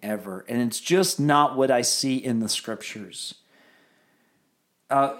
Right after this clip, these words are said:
and, and here's the reason why. Because Jesus, <laughs> ready for this? Jesus loved the Romans too.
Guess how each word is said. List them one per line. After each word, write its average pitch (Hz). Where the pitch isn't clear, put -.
and, 185
and 180
here's 196
the 156
reason 135
why. 107
Because 151
Jesus, 143
<laughs> -
ready 165
for 165
this? 185
Jesus 139
loved 127
the 117
Romans 113
too. 87